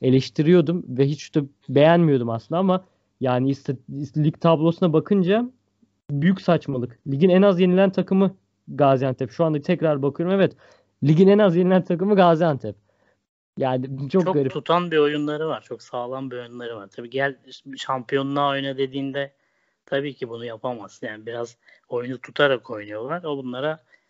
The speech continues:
Speaker 2: az mağlubiyet olarak geri dönüyor da mesela kazanmak zorunda olduğu bir maça çıksa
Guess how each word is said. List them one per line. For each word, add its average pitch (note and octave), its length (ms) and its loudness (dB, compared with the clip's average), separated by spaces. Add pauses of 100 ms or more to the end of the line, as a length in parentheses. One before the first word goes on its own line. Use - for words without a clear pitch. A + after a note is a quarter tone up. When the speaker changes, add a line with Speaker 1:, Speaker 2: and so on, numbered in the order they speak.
(160)
Speaker 2:
az C3+ 220 -4
mağlubiyet A#2+ 600 -8
olarak G2+ 340 -16
geri A2 280 -14
dönüyor B2+ 360 -10
da E3 140 -8 (560)
mesela G#2+ 240 -14
kazanmak C3+ 540 -2
zorunda B2+ 440 -4
olduğu B2 400 -4
bir B2 60 -10
maça B2+ 280 -6
çıksa - 440 -12